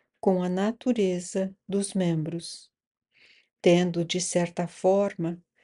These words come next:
nascido da mesma e contendo, portanto, também sua força. E enquanto damos leite à criança,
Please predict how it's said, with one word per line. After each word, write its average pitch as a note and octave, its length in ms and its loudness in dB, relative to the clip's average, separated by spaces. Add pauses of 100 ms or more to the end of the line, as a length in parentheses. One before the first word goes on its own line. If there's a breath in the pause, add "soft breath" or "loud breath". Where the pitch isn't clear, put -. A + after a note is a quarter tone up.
(200 soft breath)
nascido A3 960 0
da F3+ 220 -2
mesma A#3+ 760 2 (480)
e A#3 120 0
contendo, F3 840 0
portanto, A#3 880 0 (400)
também G3+ 680 4 (140)
sua F3 420 -2
força. F3+ 720 2 (1400)
E A#3+ 140 8
enquanto D4+ 560 4
damos C4+ 400 4
leite F3 420 -2
à F#3 80 0
criança, G3 880 0